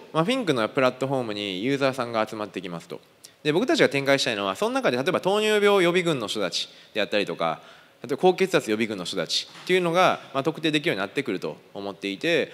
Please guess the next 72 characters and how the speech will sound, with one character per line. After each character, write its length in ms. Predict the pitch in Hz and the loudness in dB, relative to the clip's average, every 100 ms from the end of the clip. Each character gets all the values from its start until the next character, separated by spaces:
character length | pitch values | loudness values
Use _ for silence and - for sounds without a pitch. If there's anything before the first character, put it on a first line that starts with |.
| - | -6
ま 80 | 147 | -4
あ、 20 | |
そ 100 | 147 | 0
の 60 | 233 | 0
中 240 | 254 247 | 0 0
で、 180 | 247 185 | 0 0
ま 120 | 110 | -2
あ、 20 | |
例 60 | 123 | -4
え 20 | |
ば 100 | 143 | -4
糖 120 | - | -2
尿 160 | 160 156 | -2 -2
病 180 | 156 147 | -2 -4
に 40 | |
特 120 | 165 | -6
化 80 | 170 | -6
し 40 | 104 | -4
た 60 | |
サ 120 | - | -2
ー 40 | 98 | -2
ビ 60 | |
ス 140 | 85 - | -4 -8
で 40 | |
あ 40 | 78 | -8
っ 20 | |
た 100 | 82 | -6
り 60 | |
と 80 | 78 | -8
か、 240 | 76 82 - - - | -4 -6 -6 -14 -4
高 100 | 165 | 0
血 180 | 175 160 | 0 -2
圧 120 | - | -8
に 60 | |
特 120 | 143 120 | -6 -4
化 80 | |
し 60 | 104 | -6
た 40 | |
サ 120 | 90 87 | -6 -6
ー 40 | |
ビ 80 | 82 | -6
ス 80 | - | -10
で 60 | |
あ 40 | 76 | -10
っ 20 | |
た 80 | 76 | -10
り 60 | |
と 40 | 73 | -8
か、 80 | 78 | -4
あ 60 | |
と 60 | 113 | -4
は 40 | |
睡 180 | - 170 | 0 0
眠 200 | 170 165 | 0 0
改 160 | 165 139 | 0 0
善 80 | |
に 60 | 98 | 0
特 120 | 131 | -4
化 120 | 107 | -4
し 20 | 92 | -6
た 60 | |
サ 140 | 87 87 | -4 -4
ー 60 | |
ビ 80 | 80 | -6
ス 80 | 78 | -10
で 60 | 76 | -12
あ 40 | |
っ 20 | |
た 80 | 76 | -10
り 60 | 73 | -10
と 40 | |
か、 120 | 64 | -12